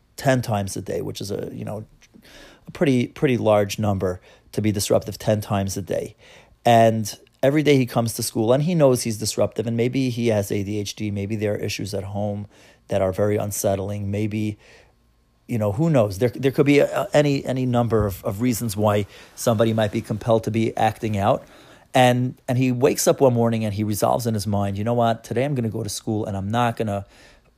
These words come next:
fall into that trap. I'm not gonna make that trouble. I'm not gonna call out. I'm not gonna trip." You know, Johnny while he's walking by.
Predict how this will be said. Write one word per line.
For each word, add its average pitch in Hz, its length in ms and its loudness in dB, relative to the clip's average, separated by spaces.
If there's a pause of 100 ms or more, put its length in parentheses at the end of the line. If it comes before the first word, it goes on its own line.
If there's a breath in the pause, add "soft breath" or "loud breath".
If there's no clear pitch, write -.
(100)
fall 120 300 2
into 113 160 -2
that 104 180 0
trap. 107 300 -2
I'm 107 100 -2
not 127 200 0
gonna 123 160 -2
make 110 200 -2
that 104 160 -2
trouble. 107 280 -2
I'm 104 100 -2
not 139 180 0
gonna 143 140 -2
call 120 320 2
out. 107 280 2
I'm 107 140 -4
not 123 180 -2
gonna 139 160 -2
trip." - 400 0 (640 soft breath)
You 110 100 0
know, 107 180 -2
Johnny 113 380 0
while 110 200 2
he's 107 180 -4
walking 113 340 0
by. 104 340 2